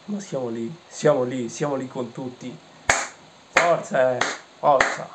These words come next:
Approcci così vanno bene, ma questi blackout difensivi si vedono ancora, non va bene. Non va bene, va bene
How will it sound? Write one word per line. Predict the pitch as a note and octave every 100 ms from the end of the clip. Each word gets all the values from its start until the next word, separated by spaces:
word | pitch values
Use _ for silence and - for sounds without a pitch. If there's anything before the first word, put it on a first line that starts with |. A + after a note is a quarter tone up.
| - - - - - - -
Approcci | C#3 - G3 G3+ - F3
così | E3 D#3 F3+ F3+ - - - - - - - - -
vanno | D#3+ F3 D#3
bene, | C#3+ D3 D3 C#3+ - - -
ma | - C3+ D3 D#3 D3+ - - - - - - - - - - - - - - - -
questi | - D3 C#3+ E3
blackout | C#3+ C#3+ C#3+ D3+ D#3+ D3 -
difensivi | C#3+ D3 C#3+ C#3 C3+ - D3 C3+ C3 B2+ - - - - - - - - -
si | - C3+
vedono | B2+ B2+ B2 A#2+
ancora, | A#2 - B2 A2+ - - - - -
non | - A#2+
va | A2 -
bene. | - - - - - - - - -
Non | D3 D#3+
va | C#3+
bene, | C#3+ D#3+ D#3+ -
va | - C#3
bene | C#3+ E3 F3+ F3+ -